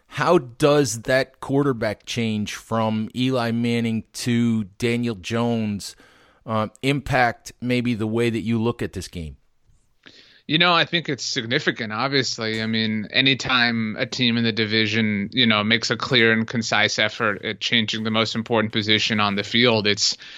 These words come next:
Speaker 2: it's a very different thing. And, you know, uh, I know you and I have talked about this both on and off air. I mean, I've got a great deal of respect for Eli Manning. So the things I'm about to say are, are not meant to sound, uh, sarcastic by any means, but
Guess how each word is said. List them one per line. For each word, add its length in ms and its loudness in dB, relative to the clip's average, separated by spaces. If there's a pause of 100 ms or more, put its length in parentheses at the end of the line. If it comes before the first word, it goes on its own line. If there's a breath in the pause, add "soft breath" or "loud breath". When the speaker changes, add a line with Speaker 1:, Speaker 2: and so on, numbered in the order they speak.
Speaker 2:
it's 160 0
a 60 0
very 240 4
different 320 0
thing. 260 4
And, 220 0 (340 soft breath)
you 100 2
know, 280 4
uh, 360 2
I 120 4
know 100 2
you 220 -2
and 100 -4
I 40 0
have 100 -4
talked 240 -4
about 200 -6
this 200 -6
both 280 -4
on 220 0
and 80 -2
off 240 0
air. 240 4
I 120 -2
mean, 180 2
I've 340 -2
got 140 2
a 40 -4
great 220 2
deal 160 -2
of 80 -6
respect 400 -4
for 80 -8
Eli 300 0
Manning. 280 0
So 300 -4
the 100 -2
things 240 2
I'm 120 2
about 160 2
to 100 -6
say 280 2
are, 200 0
are 80 0
not 260 2
meant 260 0
to 100 -6
sound, 540 0
uh, 180 -4
sarcastic 640 -4
by 80 -4
any 120 -4
means, 300 0
but 240 0